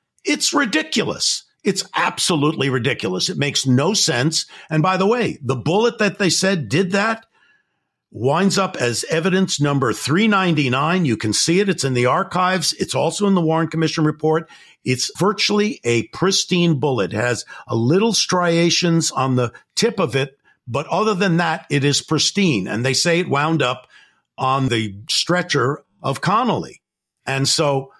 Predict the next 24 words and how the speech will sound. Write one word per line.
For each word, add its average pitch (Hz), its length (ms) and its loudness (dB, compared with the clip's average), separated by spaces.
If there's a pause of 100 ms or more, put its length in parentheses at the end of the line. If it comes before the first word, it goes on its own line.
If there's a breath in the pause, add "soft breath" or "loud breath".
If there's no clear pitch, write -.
(160 soft breath)
this 160 160 0
came 196 260 2
out 196 200 0
during 247 340 2
the 208 180 0 (220)
podcast. - 580 -2
While 165 280 0
we're 214 100 2
doing 247 220 2
the 233 80 2
podcast, 190 560 0 (420 loud breath)
it 135 180 -4
came 185 300 2
out, 139 220 0
this 143 160 0
guy, 139 180 0
Paul 190 420 0
Landis, 143 480 0
who 135 100 0
was 120 180 0
a 123 40 -2
Secret 143 380 -2
Service 135 400 0
agent, 120 380 -4